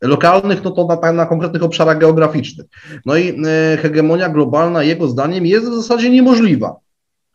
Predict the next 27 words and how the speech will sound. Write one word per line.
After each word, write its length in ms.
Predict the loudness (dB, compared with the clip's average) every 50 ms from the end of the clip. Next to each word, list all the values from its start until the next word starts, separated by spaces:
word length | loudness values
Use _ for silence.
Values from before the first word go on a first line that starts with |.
| _ _
To 100 | -4 -2
jest 120 | -2 0 0
ważna 260 | 0 -2 -2 0 -4
obserwacja 520 | -4 -4 -4 -6 -2 -2 -2 -2 -2 -4
w 40 | -6
kontekście 400 | -4 -6 -6 -6 -8 -6 -4 -2
różnych 280 | 0 0 0 -2 -4 -2
innych 360 | 2 2 4 4 2 0 2
teorii 560 | 2 4 4 4 4 2 0 -2 -2 -4 -6
czy, 240 | -4 -4 -6 -6 -6
czy, 200 | -6 -10 -12 -12
czy, 220 | -10 -8 -8 -8
czy, 300 | -8 -6 -6 -4 -4 -6 -8 -16 -20 _ _
czy 140 | -4 -4 0
wizji 340 | 2 2 2 2 0 0 -2
świata, 400 | 0 2 2 2 2 2 0 0
na 100 | -2 -2
przykład 420 | -6 -8 -12 -8 -6 -6 -4 -4
jednobiegunowego. 1080 | -4 -4 -4 -4 -6 -4 -4 -4 -4 -2 -2 -2 -2 -2 -4 -4 -2 -2 -4 -4 -6 -8 -18 -20 -20 -20 -20 -18 _ -6
E, 60 | -4 -2 -2 0 0 0 0 0 0
no 100 | -2 -2
i 80 | -2
tutaj 240 | -2 -2 0 0 0
pytanie, 640 | 0 -4 -6 -2 0 0 2 2 0 0 -2 -2
e, 100 | -6 -10 -12 -10 -8 -8 -6 -6 -6 -6 -8 -8 -8 -10
z 100 | -10 -6
tego, 420 | -6 -4 -2 0 -2 -2 -2 -4